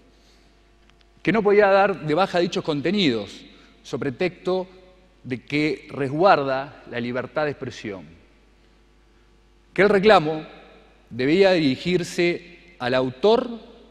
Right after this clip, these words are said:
y o creador del blogspot mencionado, que la empresa solo actúa como administrador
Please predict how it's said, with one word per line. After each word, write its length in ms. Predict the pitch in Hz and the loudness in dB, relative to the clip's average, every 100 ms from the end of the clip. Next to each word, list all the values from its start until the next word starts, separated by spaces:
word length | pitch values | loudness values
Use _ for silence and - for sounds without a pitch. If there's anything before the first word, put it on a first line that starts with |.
| - 127 | -20 -8
y 120 | 123 | -6
o 100 | 113 | -6
creador 680 | - 185 190 160 160 175 - - - - - _ | -2 2 4 4 2 0 -8 -20 -20 -20 -20 _
del 260 | 117 117 117 | -8 -6 -2
blogspot 680 | 139 160 - - 131 135 131 - - | -2 -4 -8 -10 -6 -6 -8 -20 -16
mencionado, 540 | 117 107 117 104 87 85 - _ _ _ _ _ _ _ _ _ _ _ _ _ _ _ _ _ _ _ _ _ _ _ _ _ | -12 -10 -8 -8 -10 -16 -20 _ _ _ _ _ _ _ _ _ _ _ _ _ _ _ _ _ _ _ _ _ _ _ _ _
que 120 | 202 | 0
la 60 | 220 | 0
empresa 380 | 190 202 214 190 | 2 0 2 0
solo 200 | 196 190 | 2 2
actúa 360 | - 208 196 | 2 2 2
como 360 | 165 160 156 - | 0 -2 -2 -2
administrador 880 | 185 208 202 170 170 156 175 185 | 0 0 -2 -6 -2 -2 0 -2